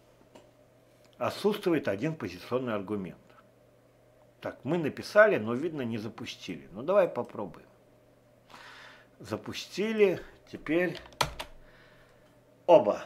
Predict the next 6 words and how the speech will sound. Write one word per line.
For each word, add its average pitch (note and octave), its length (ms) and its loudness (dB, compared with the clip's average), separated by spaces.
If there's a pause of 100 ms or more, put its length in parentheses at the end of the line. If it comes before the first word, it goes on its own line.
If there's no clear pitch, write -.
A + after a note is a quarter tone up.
(220)
отработало, C3 840 8 (160)
смотри. C#3 500 0 (1300)
Хорошо. A2 880 4 (3000)
Давай-ка D3+ 520 -2
добавим D3+ 520 2
сюда, C3 520 0